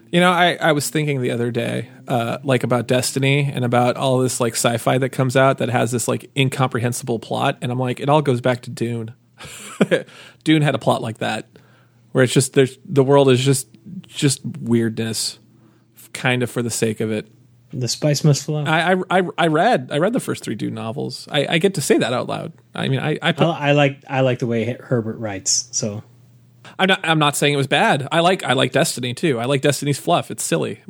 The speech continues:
Speaker 1: but, uh, yeah, Dune is kind of just weird and incomprehensible, and it's, it doesn't make any sense if you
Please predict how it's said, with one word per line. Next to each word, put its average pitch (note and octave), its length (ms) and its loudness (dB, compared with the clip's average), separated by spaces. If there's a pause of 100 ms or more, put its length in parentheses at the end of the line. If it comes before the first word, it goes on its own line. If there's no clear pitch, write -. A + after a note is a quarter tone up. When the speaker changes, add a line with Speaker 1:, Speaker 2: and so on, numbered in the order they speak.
Speaker 1:
but, B2 340 -2
uh, - 40 -8
yeah, D3+ 280 2
Dune D#3 280 2
is D3 220 0
kind - 340 -4
of C#3 60 0
just C#3 120 -4
weird B2+ 200 2
and A#2+ 100 0
incomprehensible, B2 880 0
and A2+ 180 -4
it's, - 320 -10
it B2 160 -8
doesn't A#2 220 -2
make B2 180 -2
any C3 140 0
sense C3+ 320 0
if - 140 -8
you A#2 140 -2